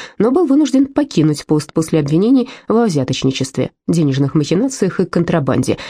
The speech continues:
Причиной смерти Иосифа Шклярского стала острая сердечная недостаточность. Артемида перечитала текст еще три раза, но все равно ничего не поняла. Она ненавидела газетный язык,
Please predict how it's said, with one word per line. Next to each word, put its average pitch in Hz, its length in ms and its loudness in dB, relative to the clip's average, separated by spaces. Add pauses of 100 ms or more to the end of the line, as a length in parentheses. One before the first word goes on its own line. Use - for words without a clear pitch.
(200)
Причиной 262 380 2
смерти 226 460 0
Иосифа 269 440 0
Шклярского 233 560 -2 (240)
стала 269 440 0 (100)
острая 233 420 0
сердечная 202 560 -2
недостаточность. - 920 -4 (600)
Артемида 226 400 -2
перечитала 190 480 -2
текст - 360 -6
еще 175 240 -2
три 196 160 -2
раза, 240 280 -2 (360)
но 202 260 2
все - 160 -2
равно 233 180 2
ничего 151 300 0
не 156 60 2
поняла. 165 400 0 (640)
Она 185 280 2
ненавидела 160 600 2
газетный 160 420 2
язык, 151 360 0